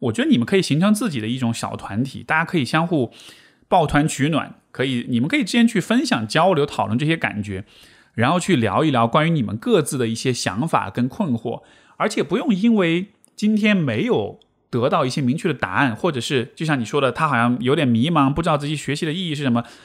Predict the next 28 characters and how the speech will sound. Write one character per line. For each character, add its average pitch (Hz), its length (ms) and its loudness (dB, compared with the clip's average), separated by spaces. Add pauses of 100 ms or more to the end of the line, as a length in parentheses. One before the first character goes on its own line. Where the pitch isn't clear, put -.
(220)
不 185 120 2
用 285 160 6
因 233 160 6
为 220 100 4
找 120 260 0
不 98 80 -6
到 160 140 0
这 156 80 -2
些 156 60 0
答 120 120 -2
案 139 100 2
而 151 140 0
感 117 140 -4
到 92 100 -10
困 233 260 -2
惑、 139 200 -4
感 101 140 -10
到 98 100 -10
困 190 240 -2
扰， 110 200 -6 (260)
因 240 140 6
为 285 60 2
这 - 80 0
个 269 80 0
阶 240 100 0
段 208 120 4
就 285 180 0
是， - 320 -2